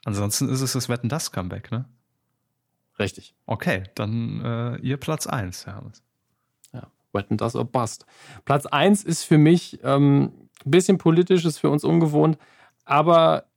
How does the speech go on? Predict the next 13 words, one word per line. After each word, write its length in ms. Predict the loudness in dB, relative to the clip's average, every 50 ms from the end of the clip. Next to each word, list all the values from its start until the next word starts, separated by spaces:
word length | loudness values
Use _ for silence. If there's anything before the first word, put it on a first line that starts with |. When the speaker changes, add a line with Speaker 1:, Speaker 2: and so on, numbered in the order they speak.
| _ _ _ _
Speaker 2:
es 480 | _ -16 -12 -12 -10 -10 -10 -10 -8 -2
steht 240 | 2 6 6 6
auch 160 | 6 4 0 2
dafür, 580 | 2 2 2 2 2 0 2 2 4 4 4
wie 340 | 4 4 6 6 4 4 2
die, 280 | -2 -2 -2 -2 -2 0 0
die 180 | 0 4 4
neuen 540 | 6 6 8 8 8 6 6 6 6 6 6
Medien, 480 | 6 8 8 6 6 6 4 4 4 6
die 80 | 4
mittlerweile 560 | 4 2 4 2 2 2 4 2 2 4 4 2
auch 140 | 2 0
über 260 | 0 0 0 0 -2